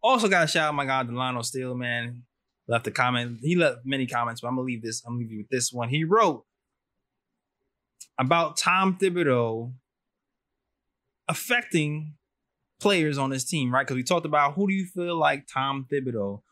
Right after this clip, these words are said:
will affect the most on his team. We did not mention Knox, but he did. He says, "The surprising player I think would flourish under Tom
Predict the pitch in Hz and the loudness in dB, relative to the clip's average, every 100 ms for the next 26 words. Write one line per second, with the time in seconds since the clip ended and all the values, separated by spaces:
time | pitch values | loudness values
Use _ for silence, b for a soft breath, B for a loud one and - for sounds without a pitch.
0 | - 107 104 107 113 113 107 104 110 - | -12 -8 -6 -6 -6 -8 -8 -10 -8 -2
1 | 220 214 202 b b _ _ _ _ _ | 0 0 -2 b b _ _ _ _ _
2 | _ _ _ _ _ _ _ - 147 156 | _ _ _ _ _ _ _ 0 4 6
3 | 165 175 190 190 196 202 277 220 - - | 4 4 4 2 2 4 4 4 0 -4
4 | - - _ _ _ _ _ _ - 104 | -4 -12 _ _ _ _ _ _ -4 -2
5 | 113 110 120 104 - _ _ _ _ _ | -2 -2 0 -2 -4 _ _ _ _ _
6 | _ _ _ _ _ _ 165 160 175 160 | _ _ _ _ _ _ 0 2 2 2
7 | 143 147 175 190 190 180 185 175 165 180 | -2 0 2 2 2 0 0 0 0 -4
8 | 165 139 127 190 185 180 143 127 156 147 | -2 -2 -2 -2 -2 -4 -4 -2 -2 -2
9 | 147 | -6